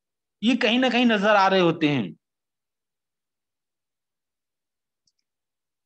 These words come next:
इंशाल्लाह इनकी मेहनत एक दिन जरूर रंग लाएगी और एक दिन ये कामयाब होंगे। ये डिपेंड नहीं करता हमारी एजुकेशन कितनी है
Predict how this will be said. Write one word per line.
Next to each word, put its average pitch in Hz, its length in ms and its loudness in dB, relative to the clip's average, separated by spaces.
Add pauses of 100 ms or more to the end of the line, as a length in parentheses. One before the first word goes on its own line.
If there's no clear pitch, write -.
(1300)
इंशाल्लाह 247 500 2
इनकी 220 280 0
मेहनत 214 380 -2
एक 185 200 -2
दिन 208 140 2
जरूर 190 360 0
रंग 208 120 0
लाएगी 196 340 0
और 196 220 2
एक 180 260 -2
दिन 208 140 0
ये 196 160 0 (240)
कामयाब 202 540 0
होंगे। 170 340 0 (520)
ये 214 120 0
डिपेंड 240 380 0
नहीं 254 200 2
करता 233 240 0
हमारी 220 320 2
एजुकेशन 240 600 -2
कितनी 220 360 2
है 226 340 -2